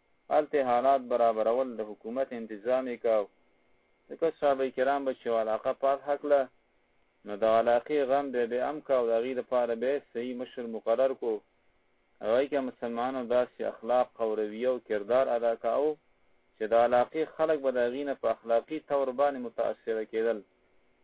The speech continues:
نو بیا به د مسلمانانو څخه خلک ډېر زیات خوشحاله به وو. نو دا نه چې صرف علاقه نیول او قبضه کول وو. د علاقې قبضه کول نه وروسته د علاقې سمبالول به هم وو.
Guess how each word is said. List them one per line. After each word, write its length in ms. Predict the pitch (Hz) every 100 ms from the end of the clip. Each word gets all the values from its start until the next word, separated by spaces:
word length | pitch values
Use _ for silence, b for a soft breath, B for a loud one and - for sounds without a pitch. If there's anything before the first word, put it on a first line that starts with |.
| _ _ _
نو 60 | 104
بیا 240 | 107 147
به 100 | 151 139
د 60 |
مسلمانانو 680 | 123 120 117 110 110 127 135
څخه 280 | - 113 -
خلک 240 | 127 127
ډېر 220 | 110 127 123
زیات 240 | 104 113 -
خوشحاله 460 | 110 - 117 107
به 100 | 98
وو. 140 | 90 - _ _ _ _ _ _ _ -
نو 80 | 101
دا 180 | 110 139
نه 100 | 165
چې 120 | 165
صرف 240 | - 165 151
علاقه 360 | 131 120 120 139
نیول 280 | 135 131 143
او 80 | 123
قبضه 400 | - 117 101 113
کول 340 | 113 113 110
وو. 160 | 95 - _ _ _ _ _ _ -
د 80 | 110
علاقې 560 | 120 123 127 - 160 165 156
قبضه 340 | 131 110 113
کول 240 | 113 135 147
نه 100 | 135
وروسته 320 | 131 165 -
د 120 | 135
علاقې 440 | 120 117 117 - 147 -
سمبالول 640 | 120 113 110 110 123 147
به 140 | 123 123
هم 180 | 139
وو. 140 | 117